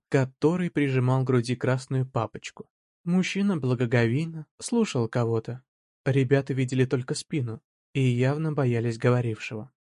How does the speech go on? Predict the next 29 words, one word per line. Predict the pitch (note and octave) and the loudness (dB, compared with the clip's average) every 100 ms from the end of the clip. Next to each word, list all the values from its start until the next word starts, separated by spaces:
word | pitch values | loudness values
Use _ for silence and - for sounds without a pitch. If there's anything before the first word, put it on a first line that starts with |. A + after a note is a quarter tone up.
| _ _ | _ _
"Это | - F#3 - F#3+ | 0 0 2 2
наш | D3 C#3 - | 4 0 0
подозреваемый | C#3+ B2 A#2 A#2 B2 B2 B2 | 2 2 2 4 4 4 2
номер | B2 A#2+ B2 | 2 2 2
один. | B2+ A#2+ - _ _ _ _ - | 2 -2 -6 _ _ _ _ 0
У | |
него | B2+ B2+ B2+ | 4 6 4
в | B2 | 4
роду | B2+ A#2+ | 4 4
явно | B2 C3+ D#3+ D#3+ | 2 2 0 -4
были | D3 D#3 | -2 -2
мыши. | E3 D3 - - _ _ _ _ _ | -2 -2 -4 -12 _ _ _ _ _
Он | G3+ F#3+ | 0 2
труслив | C3+ C3 B2+ C#3+ - | 0 0 -2 -4 -2
и | |
злопамятен. | B2+ B2 A#2+ D#3+ B2+ A2 - - _ _ _ | 0 0 0 -2 -4 -6 -12 -16 _ _ _
Изображает | F#3+ F#3 G3 G3+ F#3+ G#3 - | 0 2 2 2 2 0 2
послушного | B2 A2+ D#3 - A#2+ A2+ | 0 2 -2 -2 0 2
офисного | C3 B2+ - A2+ | 2 0 -4 -2
работника, | A2 A2 C#3+ - B2+ B2+ - _ _ _ _ | -2 0 0 0 -12 -14 -20 _ _ _ _
а | C3+ C3+ | -4 -4
в | |
свободное | - D#3+ D3 D3 D3+ | -2 -2 0 0 0
время | D3+ F3+ F3 | 0 -2 -2
содержит | D3+ B2 B2+ C3+ C#3 | -2 0 0 0 -4
у | |
себя | C3 B2+ A#2+ | -6 0 0
в | - | 0
квартире | A#2+ A#2+ B2+ B2 B2+ | -4 -2 -4 -4 -8